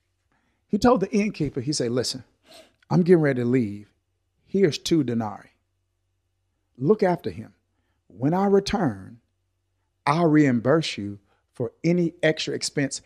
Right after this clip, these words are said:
you may have." Now, what could the Samaritan have done? The Samaritan could have gave him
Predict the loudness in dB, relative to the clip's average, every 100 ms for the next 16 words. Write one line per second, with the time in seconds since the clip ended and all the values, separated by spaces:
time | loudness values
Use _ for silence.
0 | _ -6 -4 -4 -2 -4 -4 -14 -20 _
1 | _ _ _ _ _ _ _ _ _ _
2 | _ _ _ _ _ _ _ _ _ _
3 | _ _ _ -20 -20 -4 0 0 -2 _
4 | _ 2 6 6 6 2 4 6 6 6
5 | 4 0 0 -4 -8 _ _ -2 2 4
6 | 4 2 -2 0 0 0 0 -2 -4 -8
7 | -10